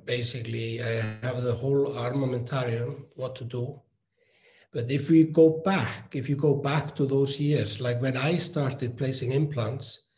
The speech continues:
do you know what was the shortest implants you could consider in the maxilla?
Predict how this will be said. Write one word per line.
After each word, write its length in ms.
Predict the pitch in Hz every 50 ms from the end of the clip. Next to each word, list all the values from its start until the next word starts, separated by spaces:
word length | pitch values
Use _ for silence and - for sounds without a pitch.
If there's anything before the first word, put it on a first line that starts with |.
| _ _ _ _ _
do 80 | - 135
you 160 | 127 139 139
know 220 | 127 127 135 147
what 420 | 151 151 175 147 143 143 - - -
was 200 | 151 139 - -
the 80 | 139
shortest 800 | 120 - - - 170 160 170 175 170 - - - 180 143 - 151
implants 600 | 147 160 185 180 - 175 175 175 165 - - -
you 440 | 147 147 151 151 160 156 151 - - -
could 260 | - 160 160 156 -
consider 560 | - - 156 151 143 - 185 196 190 185 160
in 140 | 147 147 147
the 80 | 151 147
maxilla? 520 | 147 147 - - - 190 165 123 - -